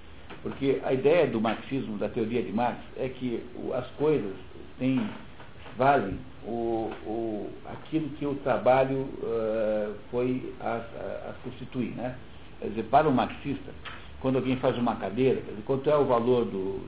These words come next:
daquela cadeira? É o valor do trabalho que foi adicionado ali. Por que que existe, o que que é capitalismo para o marxista? É o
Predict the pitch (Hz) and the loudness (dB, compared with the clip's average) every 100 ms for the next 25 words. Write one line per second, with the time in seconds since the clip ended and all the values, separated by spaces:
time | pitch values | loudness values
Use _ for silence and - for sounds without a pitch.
0 | - 95 - 104 - 95 87 80 - 113 | -8 -8 -4 -4 -4 -6 -6 -6 -2 0
1 | 117 127 117 120 127 139 127 110 113 123 | 2 2 2 0 -2 -2 0 2 2 0
2 | - - - 120 113 - 127 113 117 127 | -4 -8 0 2 2 -2 -2 0 0 2
3 | 117 90 78 - - - - - - 143 | 0 -2 -8 -12 -14 -12 -12 -12 -6 2
4 | 190 190 165 156 135 147 127 139 131 135 | 6 6 6 2 2 0 0 -2 -2 -2
5 | 123 160 160 - 143 - 120 131 113 104 | -2 -2 -2 0 0 2 2 2 -2 0
6 | 120 113 110 - - 104 - - - - | 0 2 0 -2 -6 -8 -8 -14 -14 -14
7 | - - - 139 147 | -14 -14 -2 4 4